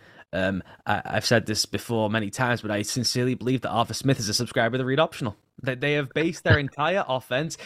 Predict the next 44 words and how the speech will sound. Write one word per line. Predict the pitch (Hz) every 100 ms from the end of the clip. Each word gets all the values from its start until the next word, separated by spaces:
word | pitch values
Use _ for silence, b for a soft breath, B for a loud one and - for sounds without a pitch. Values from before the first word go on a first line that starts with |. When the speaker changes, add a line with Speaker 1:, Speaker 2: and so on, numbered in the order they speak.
| B
Speaker 1:
Maybe | 151 208 196
he | 214
got | 208 185
the | 185
Gridiron | 190 190 190 185
magazine. | 185 208 170 127
If | 120
you | 151 175
remember | 185 190 131
that | 131
one | 143 151
right | 160 156
behind | 143 143
you | 139
right | 123
there, | 117 104
the | 107
year | 117 131
of | 120
Trey | - 127
Lance. | 117 104 98 B B B
The | 123
whole | 143 151
point | - 170 127
of | 113
the |
year | 123 131
of | 117
Trey | - 131
Lance | 123 139 135
was | 120 104
that | 110 104 B B -
this | 123
would | 123
be, | 110 113 104 B
it | -
was, | 107 -
it |
was | 101 -
a |
way | - -
of | -
me | -
sneaking | - - - -